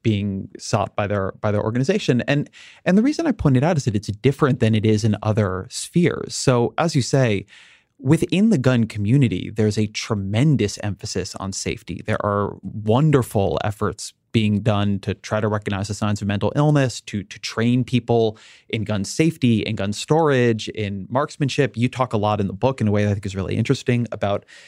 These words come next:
the amount of civic education within the N R A's training programs, how much it's trying to embody a certain form of citizenship. But then when it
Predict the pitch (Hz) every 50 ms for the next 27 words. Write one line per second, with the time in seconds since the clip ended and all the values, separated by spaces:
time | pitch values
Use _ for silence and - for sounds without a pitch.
0 | - _ _ 123 120 110 110 110 113 107 - - - 107 98 95 92 - - -
1 | - - - - - 127 113 160 156 - - - 151 - 170 160 - 156 151 151
2 | - - 180 175 147 131 120 110 110 107 104 - 107 107 104 104 104 104 107 -
3 | - - - 110 104 107 107 98 - 98 107 110 120 123 143 160 165 - - 104
4 | 104 107 107 - - - - - - 117 104 104 104 107 104 104 - 107 104 104
5 | 104 101 - - - - - - - - _ _ _ _ - 120 120 - 101 101
6 | 110 113 113 110 104 - - 123 104 107 101 - - 113 107 104 92 85 - -
7 | 104 104 113 - 165 156 - - 180 196 202 - _ _ - - - - - -
8 | _ _ _ _ - 160 139 143 160 170 180 170 151 139 123 131 127 127 127 120
9 | -